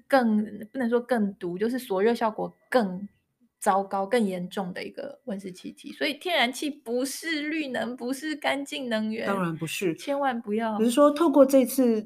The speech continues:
Speaker 2: 这个事件，我，我希望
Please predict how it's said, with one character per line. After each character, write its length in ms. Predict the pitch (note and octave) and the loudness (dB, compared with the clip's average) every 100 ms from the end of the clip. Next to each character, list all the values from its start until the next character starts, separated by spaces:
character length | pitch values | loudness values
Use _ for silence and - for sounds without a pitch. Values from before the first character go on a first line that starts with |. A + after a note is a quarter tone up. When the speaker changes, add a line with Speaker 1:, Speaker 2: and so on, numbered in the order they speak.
| - | 0
Speaker 2:
这 100 | B3 | 2
个 380 | A#3 G3 F#3 - | 2 2 0 -6
事 300 | - - C4+ | -10 0 0
件， 360 | A3 A#3 G3+ F3+ | 2 0 0 -4
我， 220 | - F3+ F#3 - | -4 -6 -8 -14
我 160 | D#3 - _ _ | -16 -16 _ _
希 280 | - - A#3 | -14 -2 0
望 480 | A3+ G#3+ F#3+ F#3 | 2 -2 -4 -6